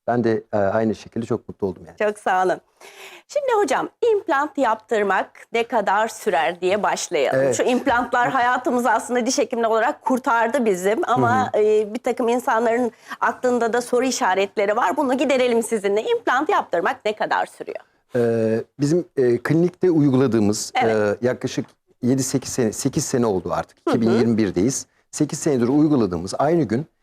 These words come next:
Speaker 1: e, implantla beraber... e, üzerine dişin takılmasına dair bir sistem artık Türkiye'de de gittikçe yaygınlaşıyor.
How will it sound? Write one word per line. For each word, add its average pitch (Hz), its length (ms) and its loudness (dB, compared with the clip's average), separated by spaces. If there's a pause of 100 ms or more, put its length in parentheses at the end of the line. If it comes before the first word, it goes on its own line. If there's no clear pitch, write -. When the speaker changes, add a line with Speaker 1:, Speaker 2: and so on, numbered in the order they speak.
(260)
Speaker 1:
e, 113 120 2
implantla 139 560 0
beraber... 95 480 0 (120)
e, 110 160 2 (460)
üzerine 139 360 2
dişin 156 220 0
takılmasına 120 1300 0
dair 110 200 0
bir 127 60 -4
sistem 139 360 -4
artık - 260 -4
Türkiye'de 110 380 0
de 117 60 0
gittikçe - 360 -2
yaygınlaşıyor. 120 760 2